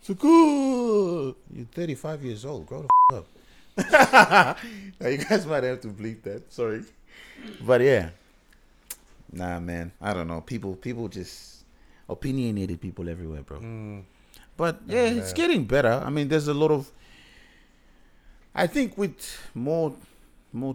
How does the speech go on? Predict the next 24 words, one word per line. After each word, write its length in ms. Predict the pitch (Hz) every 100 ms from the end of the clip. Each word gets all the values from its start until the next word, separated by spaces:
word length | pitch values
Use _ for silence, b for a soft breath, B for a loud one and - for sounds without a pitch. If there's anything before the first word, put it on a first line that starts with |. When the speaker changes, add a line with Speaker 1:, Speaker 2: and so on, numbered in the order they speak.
| 123
Speaker 1:
like, 260 | 117 101 -
technology 640 | 113 123 127 117 117 113
advancement, 440 | 113 120 117 110 110
I 60 |
think, 300 | 147 139 117
uh, 160 | 113 110
we 80 | 113
still 280 | - 123 107
have 200 | 107 101
that 160 | 101 -
kind 200 | 107 107
of 60 | 95
mentality 580 | 95 98 104 101 98 92
where, 260 | 87 90 - b b b b b b b b b _ _ _ _ _ 170 - - - _ _ _ -
I 60 |
don't 220 | 95 90
know, 140 | 87 87 - -
people 300 | 104 101 98
just, 400 | 104 92 - - -
I 80 | 92
think 200 | 98 101
we 100 | 92
got 360 | 107 95 -
still 400 | - - 107 101